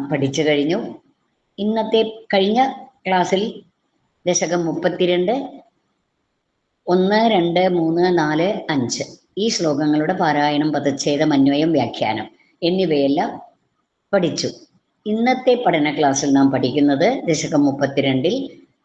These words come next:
ദശകം മുപ്പത്തിരണ്ട് യക്ഷകഥയാണ്. അതിൽ ആറ്, ഏഴ്, എട്ട്, ഒൻപത് ഈ ശ്ലോകങ്ങളുടെ പാരായണം, പദച്ഛേദം, അന്വയം, വ്യാഖ്യാനം എന്നിവയെല്ലാം നമുക്ക് പഠിക്കാം.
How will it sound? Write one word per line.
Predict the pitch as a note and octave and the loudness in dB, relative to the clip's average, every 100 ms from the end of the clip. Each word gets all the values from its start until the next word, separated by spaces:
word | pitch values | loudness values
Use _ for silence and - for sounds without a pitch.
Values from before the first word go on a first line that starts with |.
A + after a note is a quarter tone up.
| _ _ | _ _
ദശകം | D3+ E3 D#3+ | -4 -2 -2
മുപ്പത്തിരണ്ട് | E3 D#3+ D#3 C#3+ D3 C#3+ | -2 -2 -2 0 2 2
യക്ഷകഥയാണ്. | C#3 C3+ - F3+ - C3+ C#3 C3 B2+ F3 B3 - - _ _ - | 2 0 -4 -2 0 0 0 0 0 -2 -4 -8 -20 _ _ -6
അതിൽ | C3+ D3 A#3 - - _ _ _ _ _ _ _ _ | -2 0 0 -4 -12 _ _ _ _ _ _ _ _
ആറ്, | E3+ F#3 G#3+ C4+ A3+ D#3+ | -4 -2 2 2 4 2
ഏഴ്, | D#3+ E3+ | 0 0
എട്ട്, | C3+ - D#3+ D3 | -2 -2 0 0
ഒൻപത് | A2+ A2 G#2+ - _ _ | 0 -2 -4 -10 _ _
ഈ | G3+ | -6
ശ്ലോകങ്ങളുടെ | G#3+ D#3 C3+ C#3 C#3 C#3 | -2 -2 2 2 4 4
പാരായണം, | D3 C3+ C3+ C3+ C3+ G3+ G#3 | 2 2 2 2 0 -2 -4
പദച്ഛേദം, | D3+ C3+ - C3 C#3+ C#3+ | -2 -2 0 0 2 0
അന്വയം, | B2 B2+ D3 A#3 | 0 0 0 2
വ്യാഖ്യാനം | F#3+ - B2 A2 A2+ - | 2 2 0 0 -2 -2
എന്നിവയെല്ലാം | F3+ F3 C3 B2 C3 F#3+ - - | 2 2 0 -2 -2 -4 -6 -6
നമുക്ക് | C#3+ C3 - G3 - - _ C#3+ | -2 -2 0 -4 -4 -18 _ -4
പഠിക്കാം. | C3+ A#2+ - G#2 | -2 -4 -2 -4